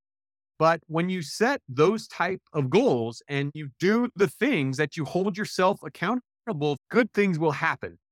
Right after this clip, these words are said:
It may be that you find out as you're halfway down the, the path towards that goal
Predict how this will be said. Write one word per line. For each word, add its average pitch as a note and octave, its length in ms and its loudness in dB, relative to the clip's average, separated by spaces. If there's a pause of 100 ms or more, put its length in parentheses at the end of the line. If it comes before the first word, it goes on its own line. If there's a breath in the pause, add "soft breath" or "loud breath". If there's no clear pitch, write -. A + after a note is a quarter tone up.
(140)
It D3 140 -20 (160)
may F3 300 2
be E3+ 400 0
that D3+ 160 0
you D#3+ 100 -2
find F3+ 340 -2
out E3 360 0 (480)
as D3+ 180 2
you're D#3 80 -4
halfway E3+ 440 0
down E3+ 280 2
the, C#3+ 240 0
the C#3+ 140 -2 (100)
path E3+ 400 -4
towards F3 380 0
that D3 280 2
goal C3+ 460 0